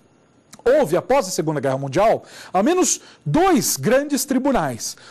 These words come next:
os tri-, o Tribunal de Nuremberg e o Tribunal de Tóquio, cada um para julgar os crimes de guerra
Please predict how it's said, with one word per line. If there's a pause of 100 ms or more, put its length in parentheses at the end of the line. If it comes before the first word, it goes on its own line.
os
tri-,
o
Tribunal
de
Nuremberg
e
o
Tribunal
de
Tóquio, (340)
cada
um
para
julgar
os
crimes
de
guerra